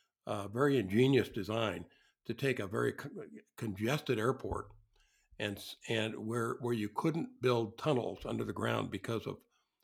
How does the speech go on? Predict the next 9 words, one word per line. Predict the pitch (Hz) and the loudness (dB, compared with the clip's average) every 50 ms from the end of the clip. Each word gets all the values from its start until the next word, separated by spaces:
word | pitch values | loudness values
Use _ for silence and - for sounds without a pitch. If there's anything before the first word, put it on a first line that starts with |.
| _ _ _ _ | _ _ _ _
flooding. | - 131 135 131 127 127 117 117 117 | 0 4 6 6 6 6 4 2 0
Every | - 131 135 147 | -2 0 0 0
time | 135 - 139 131 123 | 0 2 2 2 2
there's | 110 101 95 | 2 0 -2
a | - - | -4 -2
hurricane, | - - 147 135 - - 113 107 104 101 98 98 - _ _ _ _ _ _ _ _ _ | 2 4 4 4 2 0 -2 -2 -2 -2 -4 -6 -10 _ _ _ _ _ _ _ _ _
the | - 117 | -2 0
airport | 120 123 123 - 135 120 120 - | 0 0 0 0 -2 -2 -2 -2
floods. | - - 131 113 98 87 73 - - - | -2 0 0 0 0 -2 -8 -12 -14 -16